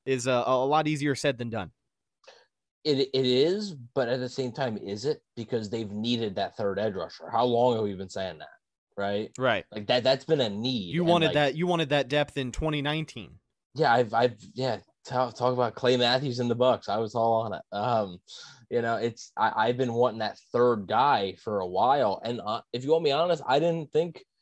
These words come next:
Speaker 2: you know, I was like, "Man, I don't know if they're gonna win a championship because Jason Pierre-Paul and Shaq Barrett are gonna be burnt out."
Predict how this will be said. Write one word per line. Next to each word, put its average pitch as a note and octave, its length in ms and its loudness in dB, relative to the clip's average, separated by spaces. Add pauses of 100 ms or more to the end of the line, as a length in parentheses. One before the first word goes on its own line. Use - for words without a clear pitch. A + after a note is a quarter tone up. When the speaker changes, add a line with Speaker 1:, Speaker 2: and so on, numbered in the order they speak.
(180)
Speaker 2:
you C3 100 0
know, D3+ 360 4
I C#3 140 4
was D3+ 120 2
like, D#3+ 200 2
"Man, D#3+ 240 -2
I D#3+ 100 4
don't E3+ 140 2
know E3 100 8
if D#3 80 2
they're D#3+ 120 2
gonna D#3 180 4
win E3+ 140 4
a E3 80 2
championship D#3+ 800 0
because C3 280 2
Jason D3 320 2
Pierre-Paul D3+ 400 4
and C3 80 -2
Shaq C3+ 260 0
Barrett E3+ 160 4
are D#3+ 60 2
gonna C#3+ 100 2
be A#2+ 240 0
burnt C3+ 320 -2
out." D3+ 360 0